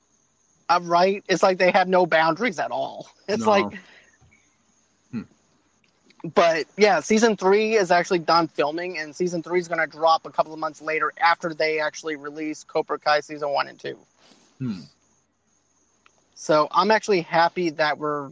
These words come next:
Speaker 1: getting a season three for Cobra Kai. I love Cobra Kai. Uh, Karate Kid's always been my favorite eighties movie, aside from a couple of Jean-Claude Van Damme movies, stuff like that. <laughs>
Speaker 2: Hmm.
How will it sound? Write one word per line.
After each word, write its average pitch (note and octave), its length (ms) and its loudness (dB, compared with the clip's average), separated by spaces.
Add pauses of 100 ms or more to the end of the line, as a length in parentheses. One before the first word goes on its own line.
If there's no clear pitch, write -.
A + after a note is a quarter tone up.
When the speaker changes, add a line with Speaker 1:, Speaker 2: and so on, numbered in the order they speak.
(120)
Speaker 1:
getting D#3 320 -2
a C#3+ 220 -4
season D3 400 -8
three D3 220 -6
for C#3 160 -4
Cobra C3+ 320 -6
Kai. C3+ 360 0
I D#3 100 0
love D#3 320 0
Cobra C#3 320 -2
Kai. C3 420 -2 (920)
Uh, D3+ 260 2
Karate F#3 300 0
Kid's E3 220 0
always D#3+ 280 0
been D#3+ 140 0
my D3+ 140 0
favorite D3+ 320 0
eighties D3 400 -6
movie, E3+ 420 0 (180)
aside D#3 440 0
from D#3 260 0
a D3 60 -6
couple D3+ 200 -4
of D3 60 -4
Jean-Claude D3+ 420 0
Van C#3+ 180 -6
Damme D3 220 -4
movies, D3 480 -8
stuff - 200 -4
like C3 200 -8
that. - 280 -4 (180)
<laughs> F#3+ 80 -4 (920)
Speaker 2:
Hmm. G2 180 -16